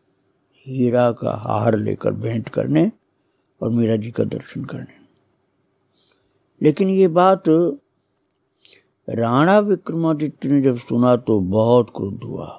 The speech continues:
भक्तों, एक बात मैं आपको बताना चाहता हूँ, यद्यपि आप लोगों को पता होगा वो सब, लेकिन मैं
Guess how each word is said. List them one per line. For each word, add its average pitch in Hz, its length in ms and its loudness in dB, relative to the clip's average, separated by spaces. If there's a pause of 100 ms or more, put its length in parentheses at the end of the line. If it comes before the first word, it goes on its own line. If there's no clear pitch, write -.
(1400)
भक्तों, 202 360 4
एक 180 140 4
बात 185 260 2
मैं 160 540 6 (1120)
आपको 110 560 -6 (160)
बताना 117 400 -4
चाहता 117 360 -6
हूँ, 165 200 -8 (260)
यद्यपि 104 440 -6
आप 107 200 -6
लोगों 113 200 -2
को 113 160 -8
पता 131 280 0
होगा 123 320 -2 (180)
वो - 160 -10
सब, 175 160 0 (1160)
लेकिन 127 320 2
मैं 143 420 4